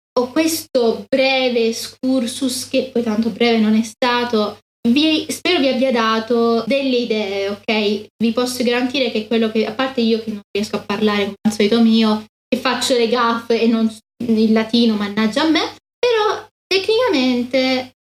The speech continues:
mm, quello che vi ho raccontato, anche i modi di lavorare, purtroppo, eh, erano quelli <laughs> a tutti gli effetti. Tra le altre cose, non, immaginatevi, ritornando al, mm,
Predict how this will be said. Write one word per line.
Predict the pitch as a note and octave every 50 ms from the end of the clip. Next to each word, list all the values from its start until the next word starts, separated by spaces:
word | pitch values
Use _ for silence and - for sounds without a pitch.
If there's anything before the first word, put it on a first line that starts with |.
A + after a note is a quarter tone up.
| - A#3+
mm, | A#3+ A#3+ A#3+ A#3 A#3+ A#3+ A#3+ A#3 A#3 A3+ A#3 - _ _
quello | _ F#4 F#4+ F4+
che | E4 D4+
vi | C4+ D#4
ho | D4+
raccontato, | D#4 D#4+ - F4 F4 F#4 - - A#3 A3+ A3+ A#3 A3+ - B3+ A#3+ A#3+ A#3+ -
anche | A#3+ A#3+ A#3+ A#3+ B3 B3+ - A#3+
i | A3+ A3
modi | A3 A3+ A3+ A#3 A3+ A3 A3 G#3+
di | G3+ G#3+
lavorare, | G#3 A3+ A#3 B3 C#4 C4+ B3 A3+ A3+ A3+ A3+ A3 G#3+ G#3 G3+ - - _ _ _ _ _ _ _
purtroppo, | D#4 D4+ - - A#3+ A3 G#3+ G#3+ G#3+ - - A3 G#3+ G#3+ G#3+ G#3+ G#3 G#3 G3+ G3+ G3+ G3 G3+ G3 G3+ G3+ G3+
eh, | A3 - - - - _ _ _
erano | - A3+ A3 G#3+ G#3 G3
quelli | G3 A3+ G#3 G#3+ G#3 G#3+ A3 A3 G#3+ A3
<laughs> | A#3+
a | A#3+ A3+
tutti | B3+ A#3 - B3
gli |
effetti. | A#3+ A3+ - A3+ G#3+ G#3+ A3 A3+
Tra | G#3+ B3+
le | C4+ D4
altre | D4 D#4 F4
cose, | F4 F4 D4+
non, | C4 C4 B3+ B3+ A#3+ A#3+ A#3+ B3+ B3 - - _ _ _ _ _ - C4
immaginatevi, | C4 C#4 B3+ C4+ D4 D4+ D4 C#4 C#4 B3+ A#3+ A#3+ G#3+ F#3+ - - _ _ _ _ _ - A#3
ritornando | A3+ A#3+ A#3 A#3+ A#3+ B3+ B3+ B3+ B3+ B3+ B3+ B3 B3 B3 A#3+ A3+ A3 G#3+ G#3
al, | G3+ G3+ G3+ G3+ G3+ G3+ G3+ G3 G3 F#3+ F#3+ G3 G3 G3 - _ _ _ - G#3
mm, | G#3+ A3